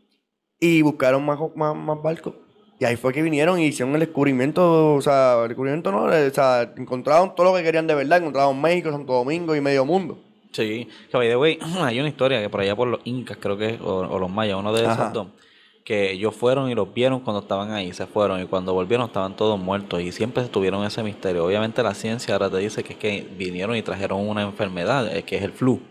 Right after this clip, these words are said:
Speaker 1: Ujú.
Speaker 2: Y por, obviamente ellos no tenían, al no tener resistencia los terminó matando a todos.
Speaker 1: Claro.
Speaker 2: Pero tú te imaginas esas historias que están en esos tiempos, como decir, cuando volvieron para allá, lo único que vieron eran cadáveres.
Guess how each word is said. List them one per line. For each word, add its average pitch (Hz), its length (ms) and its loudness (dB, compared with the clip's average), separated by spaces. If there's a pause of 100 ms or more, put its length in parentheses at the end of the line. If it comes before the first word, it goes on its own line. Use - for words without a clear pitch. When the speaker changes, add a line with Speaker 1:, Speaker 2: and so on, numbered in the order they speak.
(180)
Speaker 1:
Ujú. 127 440 2
Speaker 2:
Y 98 160 -2
por, 95 160 0
obviamente 95 460 -2
ellos 113 120 0
no 101 80 -2
tenían, 98 380 -4 (100)
al 95 140 -6
no 92 140 -2
tener 98 300 -2
resistencia 120 600 -4
los 120 100 -2
terminó 90 340 -6
matando 107 380 -2
a 92 40 -2
todos. 85 260 -2
Speaker 1:
Claro. 117 500 2
Speaker 2:
Pero 123 160 -2
tú 127 140 -12
te 160 80 -10
imaginas 156 360 -8
esas 143 220 -8
historias 131 420 -2
que 113 120 -12
están 110 220 -4
en 113 120 -6
esos 120 220 -6
tiempos, 120 300 -4
como 101 200 -6
decir, 101 320 -4
cuando 98 220 -2
volvieron 92 360 0
para 107 200 0
allá, 104 100 0
lo 95 80 -2
único 95 260 -6
que 104 120 0
vieron 98 240 2
eran 92 180 -4
cadáveres. 90 460 -2